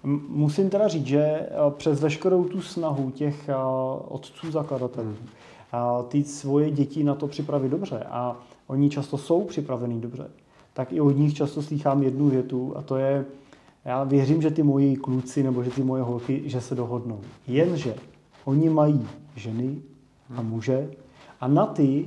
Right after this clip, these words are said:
Speaker 1: já už vlastně úplně jako
Speaker 2: Hmm.
Speaker 1: nedosáhnu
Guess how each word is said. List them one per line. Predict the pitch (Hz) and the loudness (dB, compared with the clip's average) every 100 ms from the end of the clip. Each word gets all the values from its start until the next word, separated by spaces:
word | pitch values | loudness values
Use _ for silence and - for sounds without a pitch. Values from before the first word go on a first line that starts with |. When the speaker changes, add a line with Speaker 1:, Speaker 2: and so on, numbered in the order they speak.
| - | 0
Speaker 1:
já | 135 143 | 0 0
už | 175 151 | -2 0
vlastně | 160 151 170 | -2 -2 -6
úplně | 180 151 165 160 | -6 -6 -6 -8
jako | 160 170 | -8 -8
Speaker 2:
Hmm. | 165 | -6
Speaker 1:
nedosáhnu | 170 180 - 147 135 127 135 123 | -2 -2 -2 -4 -2 -2 -2 -2